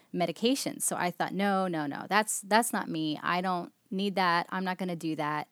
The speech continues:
Um, like I said, I'll just, I'll, I'll, I'll kinda bear it and, and just keep, you know, praying and, you know, just, I'll just keep going one day at a time. But see, the thing with <laughs> depression, and if you struggle with this, you'll know what I'm talking about, is you actually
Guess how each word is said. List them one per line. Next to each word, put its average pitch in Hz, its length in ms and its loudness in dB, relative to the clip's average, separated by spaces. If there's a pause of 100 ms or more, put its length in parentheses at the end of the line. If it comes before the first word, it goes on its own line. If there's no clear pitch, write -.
(160)
Um, 160 460 -8 (680)
like 196 180 -2
I 175 60 -2
said, 170 160 -2
I'll 165 60 -2
just, - 280 -6
I'll, 185 100 -6 (120)
I'll, 196 120 -4 (220)
I'll 196 60 -12
kinda 202 200 -2
bear 175 320 -2
it - 260 -6 (360)
and, - 180 -8
and 165 120 -8
just 165 160 -6
keep, - 180 -10 (240)
you 170 100 -8
know, - 200 -14 (100)
praying 180 460 0
and, 151 240 -4 (220)
you - 100 -10
know, - 160 -12 (180)
just, - 300 -6 (280)
I'll - 140 -14
just - 220 -12
keep 247 240 -2
going 165 300 6 (220)
one 185 160 -4
day 208 120 4
at 196 80 2
a - 20 -2
time. 151 280 -6 (460)
But 208 200 0
see, 220 160 0
the 202 120 0
thing 330 220 -2
with 208 260 2 (180)
<laughs> 180 160 -2
depression, 202 800 -2 (720)
and 156 80 -2
if 156 100 -4
you 175 60 -4
struggle 151 320 -2
with 165 140 -2
this, 156 180 -4
you'll 160 100 -4
know 180 200 0
what 160 100 0
I'm 143 80 -2
talking 185 360 2
about, 143 360 -2
is 170 500 -2
you 190 320 -8
actually 214 800 -2